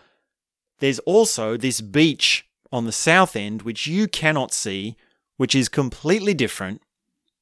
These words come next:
and going to have a completely different experience if you would be there, which you're not there,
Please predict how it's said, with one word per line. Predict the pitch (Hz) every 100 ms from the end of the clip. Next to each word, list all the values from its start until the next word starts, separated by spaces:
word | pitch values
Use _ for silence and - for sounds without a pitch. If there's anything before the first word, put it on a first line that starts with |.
| -
and | 127 127
going | 127 131
to | 127
have | 113 117
a |
completely | 113 113 190 202
different | 156 147 143
experience | 117 - 117 113 110
if | 165 -
you | 147 127
would | 127 117
be | 117 120
there, | 107 - 113
which | 127 -
you're | 151
not | 139 110 -
there, | 95 87 117